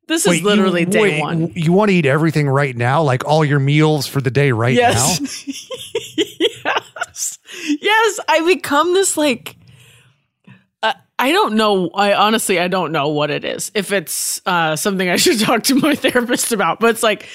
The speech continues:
Speaker 1: when I see all the food I'm gonna eat on this little, you know, screen.
Speaker 2: Oh, gotcha.
Speaker 1: Then my body's like,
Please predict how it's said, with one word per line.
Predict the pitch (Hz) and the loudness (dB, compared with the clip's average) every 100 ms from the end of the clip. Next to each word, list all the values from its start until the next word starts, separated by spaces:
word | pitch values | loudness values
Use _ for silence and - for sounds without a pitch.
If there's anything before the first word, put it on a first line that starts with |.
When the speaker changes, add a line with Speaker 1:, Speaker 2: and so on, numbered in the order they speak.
| - - | -20 -6
Speaker 1:
when | 214 233 | 0 2
I | 233 | 2
see | - - 254 285 | 0 2 2 2
all | 214 226 | 2 2
the | |
food | 226 220 | 0 2
I'm | 214 202 | 2 2
gonna | 196 190 | 0 -2
eat | 208 208 | -2 -2
on | - 180 | 0 0
this | 175 175 196 | 0 -2 0
little, | 202 196 - | 0 0 0
you | 196 | -2
know, | 156 156 - | -2 -8 -10
screen. | - - 208 196 170 175 175 _ _ | -6 -2 0 2 0 -2 -6 _ _
Speaker 2:
Oh, | - 123 127 120 | -2 2 2 2
gotcha. | 107 113 107 - 107 95 - - - | 0 -2 -4 -4 -6 -6 -10 -20 -8
Speaker 1:
Then | 185 254 262 240 | 0 2 2 2
my | 233 214 | 2 2
body's | 190 202 220 226 208 | 2 2 2 0 2
like, | 190 170 - | 0 -2 -8